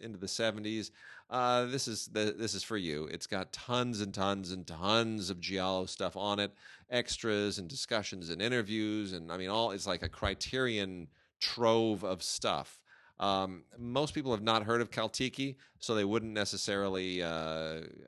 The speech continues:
you know, get excited by the fact that this exists. But if you know, if the word Kaltiki, the Immortal Monster, gets you all excited, then, then by all means get it.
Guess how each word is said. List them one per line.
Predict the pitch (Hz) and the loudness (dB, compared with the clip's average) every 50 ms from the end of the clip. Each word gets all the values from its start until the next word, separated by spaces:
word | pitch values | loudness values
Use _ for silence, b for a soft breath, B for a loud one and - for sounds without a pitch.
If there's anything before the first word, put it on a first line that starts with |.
| 50 50 - | -20 -14 -10
you | 92 90 | -8 -8
know, | 78 76 82 | -8 -8 -8
get | - 95 90 | -6 -6 -4
excited | 85 - - - 95 90 90 92 90 87 85 82 - - | -4 -4 -2 0 0 0 0 0 -4 -8 -10 -12 -8 -6
by | 87 85 85 | -4 -4 -4
the | - - | -4 -2
fact | - 87 87 82 - | 0 0 0 -2 -4
that | 92 | -8
this | 90 87 - - | -10 -8 -8 -8
exists. | 87 82 - 107 107 104 98 - - - | -8 -6 -2 -2 0 -2 -2 -4 -8 -8
But | - - 92 90 82 | -4 -2 -2 -2 -2
if | 85 90 - - | -4 -8 -8 -6
you | 98 104 104 | -6 -6 -4
know, | 104 101 107 117 127 123 110 95 92 | -4 0 2 4 4 4 4 4 2
if | 87 - | 0 -2
the | 104 | -4
word | 101 107 107 98 - | -2 -2 -2 -4 -4
Kaltiki, | - 101 95 92 - - 135 135 131 - 123 113 | -4 -4 -2 -2 -2 -2 -2 -2 -2 -2 -4 -4
the | 98 101 | -2 -2
Immortal | 98 101 104 107 104 104 | -2 0 0 0 0 0
Monster, | 104 104 104 107 107 - - 101 | 0 -2 -2 -2 -4 -6 -8 -10
gets | 87 95 90 - 101 | -10 -10 -8 -8 -6
you | 92 | -6
all | 95 95 | -4 -4
excited, | 95 - - 101 98 95 95 95 92 | -6 -6 -4 -4 -2 -2 -2 -2 -4
then, | 87 90 90 87 87 85 82 82 | -4 -6 -8 -8 -8 -10 -12 -10
then | 82 78 78 80 80 | -10 -10 -10 -10 -10
by | 80 80 82 | -8 -6 -6
all | 85 82 | -6 -6
means | 82 85 85 82 - | -8 -8 -10 -8 -2
get | - 101 98 92 | 2 4 4 4
it. | 82 - | 4 0